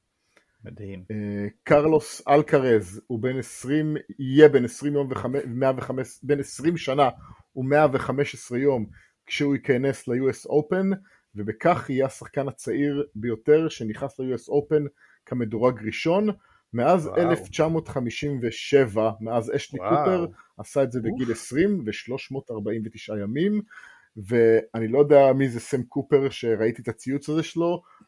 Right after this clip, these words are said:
Speaker 2: אני גם לא יודע אם זה אמיתי, אבל
Speaker 1: <laughs>
Speaker 2: בבקשה, בבקשה,
Speaker 1: קשור.
Speaker 2: בבקשה שזה יהיה אמיתי. הוא ציין שבשתים עשרה, מעל שתים עשרה אלף דקות ביותר משש עונות כשחקן השיקגו בולס, זק לוין הצליח לסחוט תוקף אחד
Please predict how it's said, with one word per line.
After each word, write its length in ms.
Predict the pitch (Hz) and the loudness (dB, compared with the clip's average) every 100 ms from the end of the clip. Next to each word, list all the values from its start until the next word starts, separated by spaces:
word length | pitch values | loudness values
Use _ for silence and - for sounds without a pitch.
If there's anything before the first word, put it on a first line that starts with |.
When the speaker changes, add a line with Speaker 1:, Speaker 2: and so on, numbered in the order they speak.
| - | -10
Speaker 2:
אני 160 | 117 107 | -6 -2
גם 180 | 110 | 0
לא 120 | 113 143 | 6 6
יודע 220 | 135 135 | 8 6
אם 80 | 123 | 4
זה 120 | 113 | 0
אמיתי, 320 | 110 110 156 | 0 -2 0
אבל 300 | 170 202 117 | 2 2 2
Speaker 1:
<laughs> 100 | 113 | 0
Speaker 2:
בבקשה, 560 | 107 113 - 120 - 156 | 0 -6 -8 -6 2 2
בבקשה, 340 | 143 120 - | 2 0 -2
Speaker 1:
קשור. 180 | 131 139 | 0 2
Speaker 2:
בבקשה 460 | 139 117 113 113 131 | 2 0 -6 -10 -10
שזה 260 | 123 113 | -10 -4
יהיה 120 | 120 113 | 0 0
אמיתי. 440 | 110 - 151 202 - _ _ _ _ _ | -2 0 2 2 -2 _ _ _ _ _
הוא 160 | - | -4
ציין 440 | 190 - 175 175 202 185 _ _ _ | -4 0 2 4 0 -4 _ _ _
שבשתים 560 | - 131 135 - 185 214 | -4 -2 -4 -2 2 2
עשרה, 220 | - 156 | 2 2
מעל 240 | 151 170 | 4 4
שתים 260 | 160 196 214 | 4 2 2
עשרה 260 | 214 180 | 2 0
אלף 200 | 175 175 | 0 0
דקות 500 | 139 214 165 151 - _ _ _ - | 0 2 2 0 -2 _ _ _ -14
ביותר 500 | 117 135 135 - 180 | 0 2 2 2 2
משש 360 | 165 - 170 147 | 2 -2 -4 -4
עונות 360 | 143 160 160 - | -2 -2 -4 -14
כשחקן 480 | 135 - - 156 156 | -12 -10 -4 -2 -2
השיקגו 400 | - 147 127 113 | -2 -2 0 2
בולס, 560 | 143 202 190 - - _ _ _ 98 | 4 4 2 -6 -20 _ _ _ -14
זק 340 | 92 165 - | 0 0 4
לוין 400 | 160 139 147 151 - | 4 4 2 0 -8
הצליח 400 | 147 - 135 127 | -14 -4 -2 -2
לסחוט 420 | 110 - - - _ _ | -10 -10 -8 -8 _ _
תוקף 560 | _ - 135 - - _ _ - | _ -10 -8 -8 -14 _ _ -16
אחד 280 | 92 101 | -10 -8